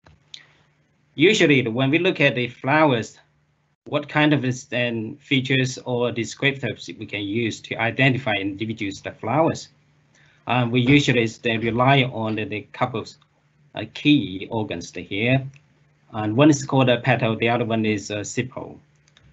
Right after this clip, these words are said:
And when we look at these flowers, uh, we mainly s-,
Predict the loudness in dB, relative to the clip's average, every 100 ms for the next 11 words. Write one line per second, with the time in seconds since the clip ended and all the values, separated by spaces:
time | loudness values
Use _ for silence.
0 | -14 -4 0 0 0 2 6 6 6 4
1 | 0 _ _ _ _ 0 4 2 2 -4
2 | -6 -2 0 2 0 -4 -6 -4 -4 -4
3 | -2 2 6 6 4 -2